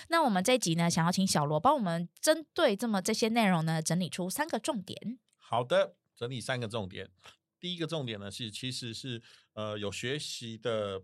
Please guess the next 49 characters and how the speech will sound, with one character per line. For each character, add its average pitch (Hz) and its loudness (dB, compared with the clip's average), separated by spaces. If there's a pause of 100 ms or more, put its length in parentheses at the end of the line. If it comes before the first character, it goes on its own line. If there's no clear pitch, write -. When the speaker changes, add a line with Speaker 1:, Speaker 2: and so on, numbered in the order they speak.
Speaker 2:
榜 95 -4
样 120 -4
是 - -10
好 - -10
的， 101 -6 (280)
因 117 -6
为 123 -4
你 113 -8
有 113 -4
学 110 -8
习 - -10
好 104 -4
的 92 -12
榜 95 -8
样， 107 -6
其 110 -16
实 110 -12 (240)
可 127 -8
以 120 -8
帮 120 -6
助 123 -10
你 98 -10
前 90 -10
进， 98 -12
可 92 -14
以 101 -10
带 98 -6
你 95 -12
走 92 -12
向 98 -12
更 104 -10
快 98 -8
的、 92 -14 (280)
快 117 -6
乐 90 -8
的 95 -12
这 117 -8
道 104 -4
路 95 -12
哈。 - -16 (240)
那 135 -4
记 160 -8
得 104 -2
选 101 -6
择 98 -8
的 117 -4
时 - -8
候 139 0
呢， 113 -4